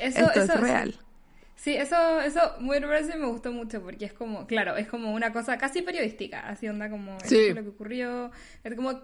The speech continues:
Speaker 1: en algún punto también te muestran not-, eh, noticias, creo, o algo así. Eh,
Speaker 2: Sí.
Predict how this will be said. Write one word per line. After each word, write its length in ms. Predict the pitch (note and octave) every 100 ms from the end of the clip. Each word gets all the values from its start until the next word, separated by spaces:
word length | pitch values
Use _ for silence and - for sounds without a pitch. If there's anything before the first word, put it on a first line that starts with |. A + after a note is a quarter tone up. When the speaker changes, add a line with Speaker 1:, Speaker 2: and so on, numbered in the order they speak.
| -
Speaker 1:
en 100 | A3+
algún 220 | A#3 B3+
punto 180 | B3+ B3
también 280 | B3+ A#3+ B3+
te 60 | C4
muestran 340 | B3+ C4+ C4
not-, 240 | B3 -
eh, 140 | G#3+ G#3
noticias, 380 | - G3 G#3+ D4+ D4
creo, 180 | F#4 G4
o 60 |
algo 140 | A3+ B3+
así. 300 | B3+ B3 D4+ _
Eh, 360 | A3 G#3 G#3+ - -
Speaker 2:
Sí. 340 | A3+ A#3